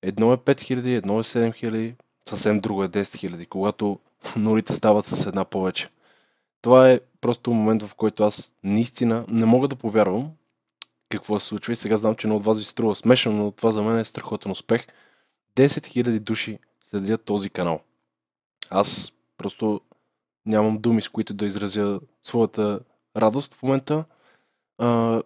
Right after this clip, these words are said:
и веднага, директно почвам по същество. Сега, а, много от вас се питат какъв giveaway.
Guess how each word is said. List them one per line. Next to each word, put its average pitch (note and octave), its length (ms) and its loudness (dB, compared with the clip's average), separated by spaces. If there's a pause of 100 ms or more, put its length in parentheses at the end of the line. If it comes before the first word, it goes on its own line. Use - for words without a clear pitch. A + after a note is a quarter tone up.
и E3 220 -2 (340)
веднага, B2+ 440 6
директно D3+ 420 2
почвам D3+ 280 0
по - 120 -6
същество. - 520 -4 (680)
Сега, C#3 340 4 (560)
а, A2 300 0 (120)
много D#3 180 6
от B2 60 0
вас C3 120 4
се - 80 -14
питат - 420 -6 (920)
какъв B2+ 320 -4
giveaway. A#2 440 4